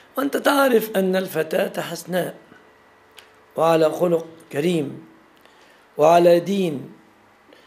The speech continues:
ولكن لأحن بينك وبين أهلها أو بينك وبينها كنت تريد الزواج بها فرفضتك مثلا، تبدأ في الطعن فيها،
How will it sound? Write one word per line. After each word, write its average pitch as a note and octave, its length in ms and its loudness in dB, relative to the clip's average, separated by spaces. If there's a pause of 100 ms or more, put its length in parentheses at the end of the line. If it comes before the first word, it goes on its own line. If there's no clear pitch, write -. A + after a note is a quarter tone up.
(180)
ولكن A3+ 600 2
لأحن F#3+ 680 -2
بينك F#3 420 0
وبين E3 440 -4
أهلها F3 420 -2
أو D#3+ 200 -4
بينك E3+ 400 -6
وبينها D#3 560 -4
كنت E3 260 -10
تريد E3+ 300 -10
الزواج D#3 280 -6
بها F3 200 -2
فرفضتك E3+ 680 -2
مثلا، E3+ 520 -2 (1500)
تبدأ G#3 520 4
في - 140 -14
الطعن E3+ 540 0
فيها، A#2 380 -12